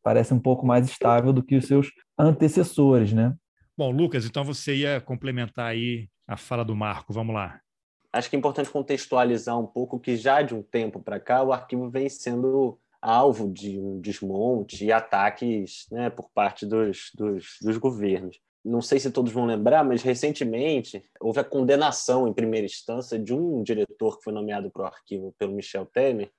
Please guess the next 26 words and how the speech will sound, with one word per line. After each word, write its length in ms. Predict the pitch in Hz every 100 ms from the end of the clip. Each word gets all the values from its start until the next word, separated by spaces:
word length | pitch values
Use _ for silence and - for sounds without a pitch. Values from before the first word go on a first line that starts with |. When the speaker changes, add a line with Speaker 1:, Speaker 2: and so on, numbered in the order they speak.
| -
Speaker 3:
por 120 | 104
conta 240 | 117 117
de 80 | 123
cultos 640 | 123 131 127 120 95 - -
evangélicos 720 | 117 123 110 113 113 117 113
que 80 | 120
ele 80 |
tava 220 | 110 107 107
promovendo 760 | 117 113 113 95 101 104 107
no, 300 | 107 104 101 - -
no 120 | 104
auditório 680 | 110 110 117 110 107 101 98
do, 320 | 98 95 90 _
do 100 | 101
Arquivo 300 | 104 - 101
Nacional. 520 | 104 101 113 107 165 - _ _ _ _ _
É, 400 | 104 101 95 95
isso 160 | 113 143
é 40 |
só 260 | 170 180 202
um 60 | 180
episódio, 680 | 151 120 123 156 131 101
né, 220 | 110 127 127
que 140 | 143
mostra 560 | 131 120 135 131 160 139
como 680 | - 127 123 120 113 110